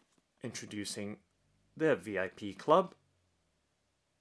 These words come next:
and an extra bonus of six months warranty. And of course, the joining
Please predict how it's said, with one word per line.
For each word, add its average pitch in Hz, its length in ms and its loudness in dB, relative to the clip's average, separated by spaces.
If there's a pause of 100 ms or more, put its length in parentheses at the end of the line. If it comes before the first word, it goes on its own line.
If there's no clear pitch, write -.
(380)
and 135 220 2
an 87 200 -10 (440)
extra 101 460 -2 (100)
bonus 107 480 -2
of - 180 -6
six - 320 -12
months 90 340 -8 (380)
warranty. 123 600 -6 (2750)
And 131 160 -2
of - 100 -20
course, - 380 -4 (1300)
the 151 80 -6
joining 92 500 -6